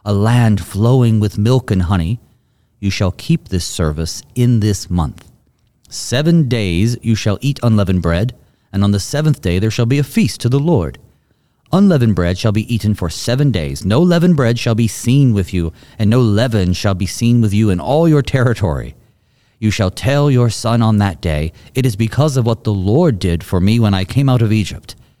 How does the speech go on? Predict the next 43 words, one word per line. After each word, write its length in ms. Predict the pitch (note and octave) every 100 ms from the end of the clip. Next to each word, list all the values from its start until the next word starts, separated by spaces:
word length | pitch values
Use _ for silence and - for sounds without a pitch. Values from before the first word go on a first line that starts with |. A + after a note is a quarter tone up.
| _ _
And 120 | G2+
it 60 | G2+
shall 200 | - F#2+
be 260 | F2 C#3+ E3+
to 160 | -
you 240 | C#3 B2 A#2+
as 100 | F#2+
a 80 |
sign 500 | F2 - A2+ B2+ D3
on 120 | A#2+ A#2
your 200 | A2 F#2
hand 440 | G2+ G2+ G2+ G2+
and 140 | F#2+ F#2+
as 100 | F#2
a 80 |
memorial 600 | F2+ F2+ F#2+ A#2+ D3 C#3+
between 360 | A#2+ G#2+ B2 A#2
your 280 | G#2+ G#2+ -
eyes, 500 | F2+ D#2+ D#2 E2+ - _ _ _ -
that 180 | G2 -
the 80 |
law 420 | F#2+ F#2 A2 F3 -
of 100 | F#2+
the 100 | F#2+
Lord 320 | D#2+ D#2+ F2+
may 120 | F#2
be 200 | F2 F2+
in 80 | F2
your 160 | G2 A#2+
mouth. 340 | D3+ D2 - - _ _ _ _ _ _
For 220 | D#3 C#3+
with 160 | D3
a 120 | D#3+ B2
strong 480 | - D3+ F3+ G3+
hand 500 | B2+ F2 D#2+ D#2+ A#2 -
the 200 | A2+ A2+
Lord 360 | A2+ C#3+ G#2+ A2
has 160 | G#2+
brought 340 | F2+ A2+ C#3+ C#3
you 140 | A#2
out 180 | A2 C#3+
of 80 | D3
Egypt. 460 | B2 D2 - -